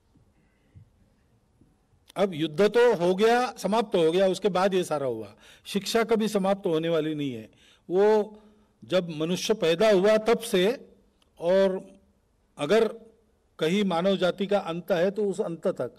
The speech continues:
शिक्षा ये सदैव की आवश्यकता है। मनुष्य जीवन में जैसे हवा सदैव आवश्यक है, वैसे शिक्षा और स्वास्थ्य, ये दो बातें मनुष्य जीवन की आवश्यकता है, इसलिए वो सदैव रहेगी, जब तक मनुष्य है तब तक रहेगी।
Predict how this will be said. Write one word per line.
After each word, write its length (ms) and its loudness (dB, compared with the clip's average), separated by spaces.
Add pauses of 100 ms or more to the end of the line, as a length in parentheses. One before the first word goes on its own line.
(240)
शिक्षा 480 -2
ये 260 2
सदैव 500 0
की 180 -8
आवश्यकता 580 -4
है। 220 -20 (1400)
मनुष्य 320 -8
जीवन 260 -2
में 260 -8 (1040)
जैसे 280 0
हवा 400 2
सदैव 460 0
आवश्यक 520 -2
है, 240 -10 (680)
वैसे 300 -2
शिक्षा 320 -2
और 160 2
स्वास्थ्य, 380 0
ये 140 0
दो 180 0
बातें 340 -2
मनुष्य 380 -6
जीवन 380 0
की 120 -4
आवश्यकता 600 -6
है, 200 -20 (340)
इसलिए 280 -2
वो 60 4
सदैव 400 2
रहेगी, 420 2 (140)
जब 140 -2
तक 140 -2
मनुष्य 340 -2
है 60 4
तब 220 -6
तक 140 -8
रहेगी। 340 -20